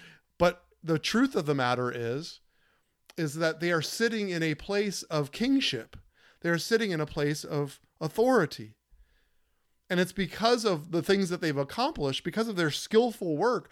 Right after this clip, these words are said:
because of their experienced place, because they understand the world, and because they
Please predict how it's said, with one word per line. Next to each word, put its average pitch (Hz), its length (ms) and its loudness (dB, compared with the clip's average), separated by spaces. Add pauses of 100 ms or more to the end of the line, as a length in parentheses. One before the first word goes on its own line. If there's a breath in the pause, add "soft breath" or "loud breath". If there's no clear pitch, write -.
(200 loud breath)
because 196 240 4
of 190 80 -2
their 180 160 4
experienced 196 760 -2
place, 185 440 -2 (200 loud breath)
because 208 360 4
they 202 120 8
understand 180 1080 4 (280 loud breath)
the 180 100 8
world, 175 520 6
and 151 100 0
because 170 400 0
they 165 260 0